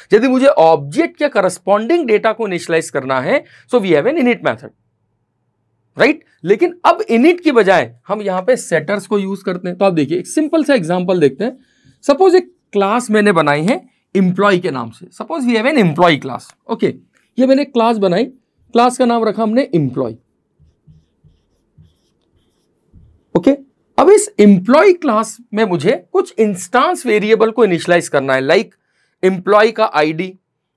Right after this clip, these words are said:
एम्प्लॉय का नेम, एम्प्लॉय का डिपार्टमेंट, एम्प्लॉय की सैलरी। ये मुझे कुछ डेटा इनिशियलाइज करना है। तो यहां पर हमने क्या किया, यहां पर इन डेटा को अगर मुझे इनिशियलाइज करना है, तो या तो मेरे पास एक तरीका है, मैं एक कंस्ट्रक्टर बनाऊं चार पैरामीटर के साथ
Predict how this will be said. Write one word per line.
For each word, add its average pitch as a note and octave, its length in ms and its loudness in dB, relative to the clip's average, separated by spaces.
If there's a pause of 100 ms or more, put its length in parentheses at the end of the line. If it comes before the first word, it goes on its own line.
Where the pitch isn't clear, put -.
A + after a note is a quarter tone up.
एम्प्लॉय G#3+ 420 0
का G#3 200 -2
नेम, F3+ 420 -4 (840)
एम्प्लॉय A#3 460 2
का B3 320 0 (320)
डिपार्टमेंट, F3+ 840 0
एम्प्लॉय B3 380 0
की D4+ 160 -6
सैलरी। B2+ 440 -2 (920)
ये D#4 120 2
मुझे D#4 240 -4
कुछ D#4 220 -6
डेटा G3+ 260 -2
इनिशियलाइज G#3 460 -4
करना E3 280 -2
है। B3+ 200 -8 (240)
तो A3+ 60 -6
यहां F#3 320 -2
पर D#4+ 140 -2
हमने C#4+ 240 -4
क्या C#4+ 160 -4
किया, C#4 280 -6 (360)
यहां F#3 340 0
पर G4 180 -2
इन F4+ 340 0
डेटा B3+ 300 0
को B3+ 180 -2
अगर A#3+ 140 -4
मुझे A#3+ 220 0
इनिशियलाइज G#3 440 0
करना F3+ 280 2
है, D#3 120 0
तो - 340 -4
या B3+ 240 4
तो C4+ 160 -4
मेरे B3 200 2
पास C4 240 -4
एक C4 140 -6
तरीका A#3+ 320 0
है, C4 120 2
मैं C4+ 160 2
एक C#4 180 -6
कंस्ट्रक्टर G#3+ 560 -2
बनाऊं A3 260 0
चार G#3 300 0
पैरामीटर G3+ 480 -4
के G3+ 120 -8
साथ F#3 180 -6